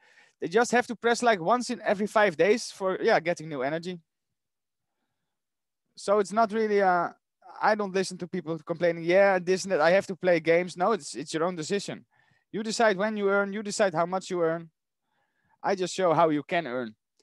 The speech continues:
And people say, "Yeah, Pat, you're earning thousands, thousands of dollars a day. Why you're showing these, these, yeah, free to earn, free to play games?" Well, guys, it's really simple. I also started from poverty. I started from being homeless.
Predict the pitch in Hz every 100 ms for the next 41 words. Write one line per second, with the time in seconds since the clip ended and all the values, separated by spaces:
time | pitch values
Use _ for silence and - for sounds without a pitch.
0 | _ _ _ _ _ _ 170 196 247 208
1 | 254 233 247 233 247 208 233 220 247 247
2 | 247 214 143 151 - 254 240 247 190 -
3 | 262 269 240 226 185 240 226 180 175 226
4 | 226 - 170 240 254 240 - 247 247 233
5 | 220 226 - - _ _ _ _ _ 160
6 | 214 - 185 - 220 - 240 254 254 214
7 | 247 240 208 262 247 226 233 226 170 202
8 | 240 240 - _ - _ _ 147 220 247
9 | 233 233 226 175 226 226 - 233 196 202
10 | - 233 226 240 247 226 - - - 247
11 | 226 - 226 202 240 208 - 160 147 220
12 | - 247 233 - 226 214 208 220 175 208
13 | 226 196 214